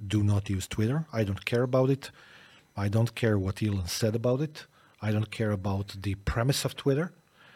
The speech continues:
Reason being that I care about other things which are actually correct and,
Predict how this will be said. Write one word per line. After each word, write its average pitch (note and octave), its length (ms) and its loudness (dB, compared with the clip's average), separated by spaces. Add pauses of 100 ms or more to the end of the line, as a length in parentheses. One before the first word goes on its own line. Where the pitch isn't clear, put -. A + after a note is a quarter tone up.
(280)
Reason G#2+ 380 2
being G#2+ 280 2
that G2 160 -2
I F#2+ 80 -4
care - 240 -6
about G2 380 -4
other A2 200 2
things G2+ 440 -4
which G2 420 -4
are G2+ 200 -2
actually G2+ 360 -4
correct - 540 -4 (500)
and, G#2 420 -4